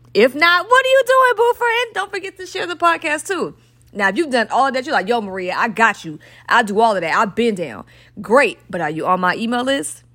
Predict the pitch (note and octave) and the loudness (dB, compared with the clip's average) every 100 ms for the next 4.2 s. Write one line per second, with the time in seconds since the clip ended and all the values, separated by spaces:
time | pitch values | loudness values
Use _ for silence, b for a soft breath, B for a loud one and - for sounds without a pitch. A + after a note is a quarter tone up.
0 | _ _ _ _ - G3 A#3 C#4+ C#4+ C4+ | _ _ _ _ -6 -4 -2 2 2 0
1 | D4 B3 B3 B3+ A#3+ A3+ G3+ G3 A3 G#3+ | -4 -2 -2 -2 -2 0 0 2 0 0
2 | F#3 F#3+ F#3 F#3+ F3+ E3 D3+ - G3 E3+ | -2 -2 0 2 0 -4 -8 -6 -6 -4
3 | D3 - - B B - B3+ D4+ D#4+ A#3+ | -6 -10 -14 B B -2 2 2 2 0
4 | A3 G3+ | 2 2